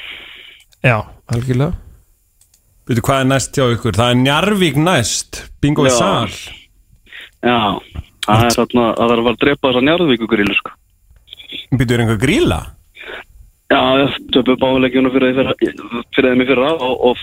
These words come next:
Speaker 3: og, og á móti þeim núna á þessu tímabili.
Speaker 2: Já.
Speaker 3: Heima.
Speaker 2: Ég skil.
Speaker 1: Ok.
Speaker 2: Ok, ok.
Speaker 3: Já.
Speaker 1: Það er þetta mjög áhugavert. Herðu,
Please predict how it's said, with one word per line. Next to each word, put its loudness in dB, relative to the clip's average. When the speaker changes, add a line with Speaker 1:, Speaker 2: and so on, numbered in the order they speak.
Speaker 3:
og, 2
og 2
á 0
móti 2
þeim -4
núna 0
á -18
þessu 0
tímabili. 2
Speaker 2:
Já. -2
Speaker 3:
Heima. 2
Speaker 2:
Ég -4
skil. -10
Speaker 1:
Ok. -6
Speaker 2:
Ok, -4
ok. 2
Speaker 3:
Já. 2
Speaker 1:
Það 0
er 4
þetta 2
mjög 4
áhugavert. 0
Herðu, 2